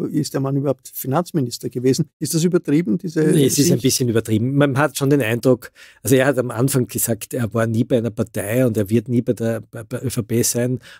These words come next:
Speaker 2: Und wenn er das Ganze jetzt Revue passieren lässt, dann will er auch nie bei einer Partei sein. Also man hatte schon den Eindruck, äh, er ist ein bisschen, wie soll man sagen, traumatisiert von dem,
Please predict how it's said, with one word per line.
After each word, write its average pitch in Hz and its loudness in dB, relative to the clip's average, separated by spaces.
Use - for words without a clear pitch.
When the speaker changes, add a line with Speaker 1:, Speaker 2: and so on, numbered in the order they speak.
Speaker 2:
Und 120 -2
wenn 117 4
er 127 2
das 120 -6
Ganze 113 -2
jetzt - -4
Revue 113 0
passieren 113 -2
lässt, 110 0
dann 110 -2
will 131 4
er 113 0
auch 101 -8
nie 107 0
bei 104 -4
einer 101 -4
Partei - -10
sein. 123 -2
Also 107 0
man 107 0
hatte 110 -6
schon 107 -2
den 110 0
Eindruck, 101 -4
äh, 117 -4
er 110 -4
ist 113 -2
ein 110 0
bisschen, 107 0
wie - -20
soll 104 -6
man 104 -2
sagen, 110 -4
traumatisiert 107 -2
von 92 -8
dem, - -4